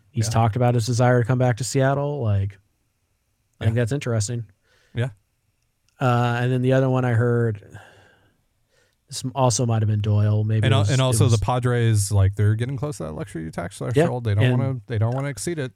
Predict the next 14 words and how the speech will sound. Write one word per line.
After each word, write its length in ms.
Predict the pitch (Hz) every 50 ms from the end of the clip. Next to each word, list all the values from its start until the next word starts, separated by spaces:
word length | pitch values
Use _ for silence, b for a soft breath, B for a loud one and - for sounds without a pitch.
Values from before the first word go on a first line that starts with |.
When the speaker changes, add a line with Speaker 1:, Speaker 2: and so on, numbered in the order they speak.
| _ _ -
Speaker 2:
So 340 | - - 101 101 101 101 98 - -
Speaker 1:
they're 180 | 127 123 127
apparently 560 | 123 107 107 131 131 131 135 139 135 131 127 110
quite 300 | - 117 123 123 123 123
inter-, 400 | 127 120 - 131 131 127 127 -
well, 180 | 139 120 110 107
they 100 | 110 110
were 180 | 110 120 123 117
quite 240 | 104 - 123 120 120
interested 400 | 120 110 123 123 117 104 - 117
in 80 | 107 104
Trey 200 | - 113 110 104
Turner. 400 | 101 113 113 120 131 131 127 b b b b b b b b b _
Um, 100 | - 110